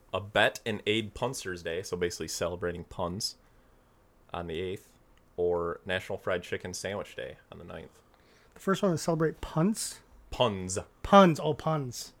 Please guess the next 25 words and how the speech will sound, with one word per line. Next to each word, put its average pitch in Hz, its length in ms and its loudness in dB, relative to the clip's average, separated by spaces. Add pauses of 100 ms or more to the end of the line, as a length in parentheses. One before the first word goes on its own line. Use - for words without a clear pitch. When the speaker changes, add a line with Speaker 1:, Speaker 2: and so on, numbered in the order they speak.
(100)
Speaker 1:
Puns. 87 580 -12
Speaker 2:
Uh, 147 140 -2
celebrate 135 420 -2
puns. 131 400 -10 (320)
Speaker 1:
Nice. - 120 -8
Speaker 2:
National 147 280 -4
Puns 143 280 -8
Day. 151 280 -10
Speaker 1:
That's, - 400 -10
of - 140 -14
course, - 240 -8
the - 100 -16
one 90 120 -12
to 87 60 -14
go 87 200 -6
with. 92 100 -8
Speaker 2:
Yeah. - 200 -12 (180)
Speaker 1:
I - 80 -6
do 95 180 -4
love 87 160 0
some - 180 -14
fried 85 200 -4
chicken, 85 300 -10
though. 85 180 -10 (440)
Sandwiches. 87 580 -10